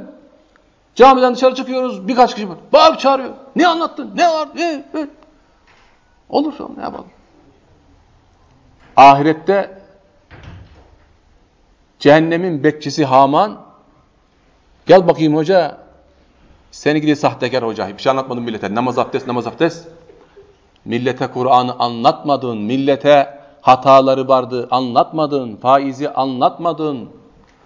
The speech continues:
örtüyü anlatmadın. Ha,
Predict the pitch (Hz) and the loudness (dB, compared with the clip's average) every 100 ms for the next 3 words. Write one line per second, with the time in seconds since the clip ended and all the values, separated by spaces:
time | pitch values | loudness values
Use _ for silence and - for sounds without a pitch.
0 | _ _ _ _ - 151 147 156 170 151 | _ _ _ _ 0 0 2 0 2 2
1 | 151 139 202 202 214 196 202 165 123 - | -2 0 0 0 -4 0 0 0 -10 -18
2 | - _ _ _ _ _ _ _ _ _ | -20 _ _ _ _ _ _ _ _ _
3 | _ _ _ _ - 180 180 165 151 139 | _ _ _ _ -12 -8 -6 -4 -6 -8